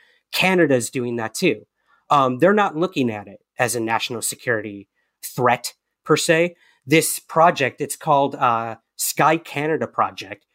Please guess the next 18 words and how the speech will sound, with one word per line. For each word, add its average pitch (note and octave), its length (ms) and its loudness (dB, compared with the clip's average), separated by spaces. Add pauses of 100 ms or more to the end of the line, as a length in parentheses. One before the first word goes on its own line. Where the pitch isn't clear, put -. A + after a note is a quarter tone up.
(200)
It's - 180 -2
being E3 280 4
headed D#3+ 460 0
by C3+ 180 2
the B2 260 -8
Office D#3 480 2
of C#3+ 160 -12
the C3+ 80 -6
Chief - 380 -8
Science C#3 640 0
Advisor G#2 680 -8 (440)
of C3+ 140 -2
Canada. G#2 640 -6
So - 200 -2
we're C#3 140 -2
talking, C#3+ 360 0
like, A2 220 -6 (420)
top-notch D#3 1160 0